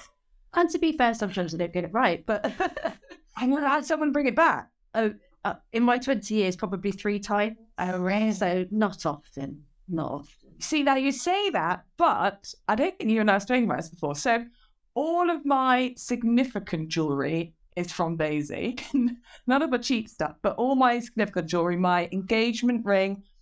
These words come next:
Speaker 2: my wedding band, and my push present, which again is a whole other story, um, is all from Poppins of Caution. And James told me that he actually had another ring.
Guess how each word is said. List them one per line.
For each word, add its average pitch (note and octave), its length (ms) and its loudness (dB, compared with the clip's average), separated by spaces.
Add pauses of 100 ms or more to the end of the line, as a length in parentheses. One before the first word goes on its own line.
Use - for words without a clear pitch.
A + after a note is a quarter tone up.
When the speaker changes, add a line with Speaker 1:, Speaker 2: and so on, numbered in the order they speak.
(160)
Speaker 2:
my F3 120 2
wedding G#3+ 360 0
band, F3 420 0 (140)
and F#3 200 0
my E3+ 140 2
push F3 300 -4
present, D#3 420 -2
which D#3 240 -6
again D3+ 300 0
is D#3 80 -2
a D#3+ 40 0
whole D#3+ 200 2
other C#3 120 -6
story, D3+ 380 -2 (380)
um, G3+ 340 2 (100)
is G#3+ 160 -2
all A3+ 220 0
from F3 500 2
Poppins E3+ 300 -2
of D#3+ 60 -14
Caution. D3 440 -2 (400)
And A3 420 4
James D4+ 380 0
told A#3 260 0
me F3 500 0
that F#3+ 440 0
he G#3 680 0 (220)
actually A#3 360 -2
had G#3 160 0
another G#3+ 340 2
ring. B3 360 0